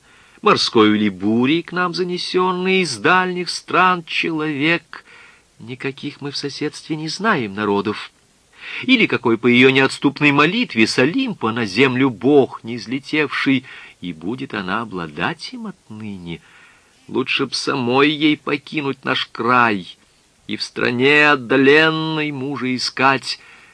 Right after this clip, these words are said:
Меж людей фиокийских никто не нашёлся ей по душе, хоть и много у нас женихов благородных. Вот что рассказывать могут в народе. Мне будет обидно. Я ж и сама бы, конечно,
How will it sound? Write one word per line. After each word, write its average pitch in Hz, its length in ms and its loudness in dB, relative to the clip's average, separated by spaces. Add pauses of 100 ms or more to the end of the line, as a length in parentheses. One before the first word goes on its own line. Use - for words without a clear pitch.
(200)
Меж 98 240 -6
людей 107 380 0
фиокийских 123 840 -4
никто 131 480 -2
не 107 140 -6
нашёлся 104 580 -2
ей 107 220 -2
по 117 160 -8
душе, 120 500 0 (200)
хоть - 280 -4
и 202 40 0
много 143 500 2
у 226 140 -4
нас 160 260 0
женихов 120 960 -2
благородных. 104 1120 -6 (420)
Вот 143 160 -6
что - 280 -6
рассказывать 107 760 -8
могут 110 280 -10
в 107 120 -12
народе. 117 480 -6 (260)
Мне 143 220 -4
будет 104 260 -10
обидно. 127 560 -8 (580)
Я 107 100 0
ж - 100 0
и - 20 -4
сама 127 460 0
бы, 143 180 -8
конечно, 127 640 -8